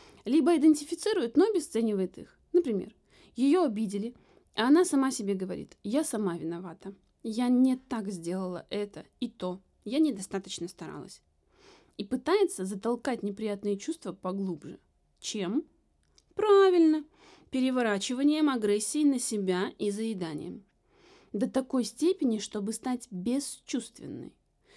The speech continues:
чтобы желудок полностью забился. И неважно чем, чтобы прийти в физическое состояние, когда от переедания она уже не способна ни чувствовать, ни думать.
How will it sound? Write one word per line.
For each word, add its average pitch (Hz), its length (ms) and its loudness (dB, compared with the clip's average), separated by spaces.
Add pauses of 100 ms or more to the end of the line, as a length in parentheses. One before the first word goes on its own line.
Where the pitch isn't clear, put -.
(140)
чтобы 226 380 -4
желудок 226 720 -2 (260)
полностью 254 560 2
забился. 214 680 -4 (1300)
И 269 80 4
неважно 269 500 4
чем, - 380 -8 (640)
чтобы 254 300 -2
прийти 262 340 -2
в 277 40 -8 (120)
физическое 254 680 2
состояние, 220 720 0
когда 220 320 -2
от 233 140 -6
переедания 233 800 2
она 254 320 2
уже 240 160 2
не 247 240 4
способна 214 680 -2
ни 247 260 6
чувствовать, 208 760 -8 (340)
ни 294 220 8
думать. 180 580 -4